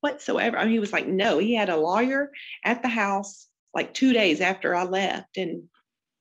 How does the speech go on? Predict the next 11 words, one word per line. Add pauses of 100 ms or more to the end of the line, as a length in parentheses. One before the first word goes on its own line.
(720)
it,
to
him,
it
was
ju-,
he's
like,
"I
love
her,